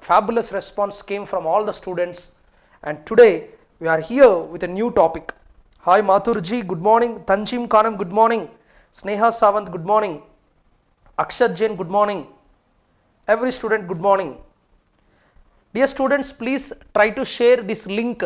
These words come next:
as early as possible to your classmates, your group mates, your WhatsApp mates, your Telegram mates, all the people,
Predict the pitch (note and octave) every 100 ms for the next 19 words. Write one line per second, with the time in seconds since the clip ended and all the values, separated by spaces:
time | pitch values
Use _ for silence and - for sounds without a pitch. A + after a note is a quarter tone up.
0 | - E3 G3+ G3 G#3+ A3+ G#3 - F3+ F3+
1 | F3+ G#3 G3+ G3 D#3+ E3 F3 - G#3 G#3
2 | F#3 D3 C#3 G3 F3 G#3 G#3 - E3+ C#3+
3 | D#3+ E3+ G#3 G3 G#3 G#3 G#3 - _ _
4 | - D#3 E3+ G#3+ G3 A#3 G#3+ A3+ G#3+ -
5 | - _ _ _ _ D#3+ A3+ B3+ A#3+ A3
6 | A3+ A3